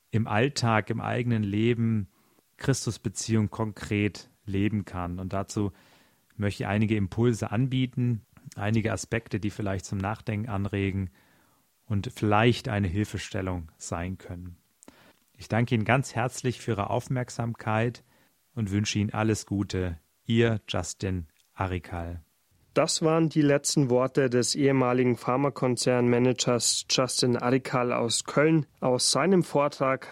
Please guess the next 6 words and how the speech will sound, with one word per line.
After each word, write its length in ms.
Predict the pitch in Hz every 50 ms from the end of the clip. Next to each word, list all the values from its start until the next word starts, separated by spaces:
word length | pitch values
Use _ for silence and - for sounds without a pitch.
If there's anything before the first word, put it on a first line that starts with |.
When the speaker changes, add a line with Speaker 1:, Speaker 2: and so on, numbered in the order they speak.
| - - - _ _ _ _ _
Speaker 2:
zum 340 | - - - 135 123 120 110
Titelthema 800 | - - 143 131 - 139 127 - - 135 131 127 120 117 113 117 - _ _ _ _ _ _ -
Wer 480 | 156 135 127 135 147 160 180 196 196
ist 260 | 165 147 - - - 131
Jesus 380 | 127 127 117 131 139 - -
Christus? 600 | - 151 123 120 - - - - - - - -